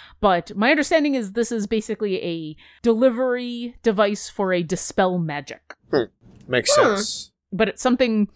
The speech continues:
Speaker 1: powerful enough that it is able to dispel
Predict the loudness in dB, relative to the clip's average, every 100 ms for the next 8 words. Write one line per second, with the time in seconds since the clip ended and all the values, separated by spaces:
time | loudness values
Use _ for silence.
0 | -2 2 2 2 0 0 0 -6 -6 -2
1 | -2 -2 -4 -6 -6 -10 -10 -4 -2 -2
2 | -6